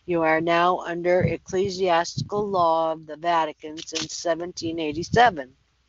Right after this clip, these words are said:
The books I have showing the Vatican rules every aspect of your movements and daily lives.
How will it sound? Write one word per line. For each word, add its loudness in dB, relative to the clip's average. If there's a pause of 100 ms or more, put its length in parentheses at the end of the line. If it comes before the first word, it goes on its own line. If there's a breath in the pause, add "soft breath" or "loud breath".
(760 loud breath)
The -14
books -2
I 6
have 4
showing 2
the -4
Vatican 0
rules -8 (100)
every -2
aspect -4
of -10
your 0
movements -4
and -8
daily 4
lives. 0